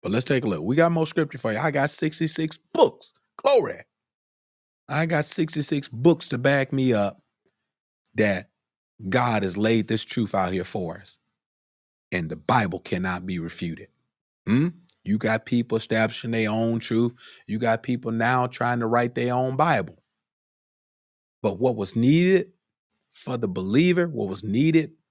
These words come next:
for the church, what was needed, oh, glory be to God, to be left on record from God, he already selected, oh, glory be to God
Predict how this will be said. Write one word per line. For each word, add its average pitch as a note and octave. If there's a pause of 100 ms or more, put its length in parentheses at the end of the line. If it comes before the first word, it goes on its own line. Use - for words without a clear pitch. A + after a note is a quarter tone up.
(220)
for G#2+
the -
church, E3 (540)
what G#2
was -
needed, E3+ (120)
oh, B2
glory A#2+
be A#2+
to A2+
God, G2 (1160)
to -
be G2
left C#3+
on E3
record D#3+
from F#3+
God, D#3+ (600)
he B2 (160)
already F#3
selected, D#3 (1120)
oh, A2
glory G#2
be G2
to F2+
God E2+